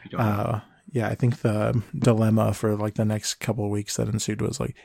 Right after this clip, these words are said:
Speaker 2: "Is he saying broccoli? Is it w-, Walkerly?
Speaker 1: <laughs>
Speaker 2: Like, what is it?" <laughs> And I was like, "I don't know, but"
Speaker 1: Get, get your five
Speaker 2: Yeah,
Speaker 1: bucks.
Speaker 2: then it became,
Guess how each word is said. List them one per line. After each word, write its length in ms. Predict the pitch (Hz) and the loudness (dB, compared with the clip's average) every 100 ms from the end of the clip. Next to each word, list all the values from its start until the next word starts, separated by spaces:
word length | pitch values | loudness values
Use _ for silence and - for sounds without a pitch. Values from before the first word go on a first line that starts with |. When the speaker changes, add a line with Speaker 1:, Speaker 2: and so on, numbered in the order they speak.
| - | 6
Speaker 2:
"Is 100 | 120 | 6
he 60 | |
saying 300 | 117 196 147 | 8 8 8
broccoli? 840 | 104 123 165 202 - 214 214 208 - - - - - _ - | 8 8 8 6 6 6 8 4 0 -8 -20 -20 -20 _ 0
Is 200 | 123 113 | 2 4
it 80 | |
w-, 580 | 110 - - 113 131 143 - | 0 -2 -6 0 0 0 -2
Walkerly? 1080 | 151 127 165 196 - 226 202 208 202 202 196 - - | 2 4 6 4 4 6 8 8 8 6 2 -2 -16
Speaker 1:
<laughs> 200 | - - | -8 -2
Speaker 2:
Like, 160 | 117 156 | 0 0
what 180 | 180 | 0
is 240 | 175 196 170 | 2 2 2
it?" 200 | 117 - | 0 -2
<laughs> 20 | |
And 280 | 127 107 107 95 101 113 | -8 -10 -6 -4 0 0
I 20 | |
was 160 | 107 | 0
like, 160 | 107 101 139 | -2 0 4
"I 80 | |
don't 120 | 165 190 | 6 6
know, 280 | 202 135 110 | 6 4 2
but" 260 | 117 113 - _ - - _ _ _ _ - - _ _ - - - | 2 2 0 _ -20 -20 _ _ _ _ -20 -20 _ _ -20 -20 -12
Speaker 1:
Get, 100 | 127 | -10
get 180 | 131 | -8
your 100 | 143 | -8
five 240 | 139 131 113 | 0 4 8
Speaker 2:
Yeah, 120 | 113 | 6
Speaker 1:
bucks. 120 | 107 | 8
Speaker 2:
then 80 | 139 | 6
it 80 | 180 | 6
became, 340 | 160 147 135 | 6 6 4